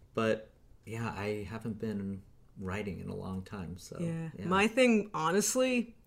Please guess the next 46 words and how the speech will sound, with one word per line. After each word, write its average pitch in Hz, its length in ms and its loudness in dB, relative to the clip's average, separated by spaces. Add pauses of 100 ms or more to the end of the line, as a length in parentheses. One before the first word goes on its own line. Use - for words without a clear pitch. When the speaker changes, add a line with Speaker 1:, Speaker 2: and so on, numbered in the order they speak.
(120)
Speaker 2:
I - 60 -10
don't 131 140 -8
know 123 80 -6
if - 80 -12
this - 240 -6
works 185 180 0
for 208 120 6
everybody, 233 560 6
I 453 120 10
just 480 240 4
stare 220 340 4
at 202 80 2
it 160 120 0
till 185 160 4
it's 147 140 -2
done 160 400 0 (200)
Speaker 1:
Mm. 190 280 4
Speaker 2:
most 185 320 4
of 190 80 2
the 185 80 0
time. 208 440 6
It's - 140 -2
like, 202 280 4 (340)
I 247 80 12
have 302 200 10
to 285 80 2
get 269 120 4
it 254 120 0
done. 254 340 8 (560)
So - 120 -4
I'm 220 80 4
just 226 100 -2
gonna 226 140 4
sit - 380 2
here 202 400 6 (300)
until 208 220 2
I 214 120 4
think 247 220 0
of 175 80 0
something, 151 440 0 (220)
whether 190 240 8
Speaker 1:
Yeah. 190 60 6
Speaker 2:
it's 185 100 -6
good 226 260 6
or 214 80 4
bad. 170 560 4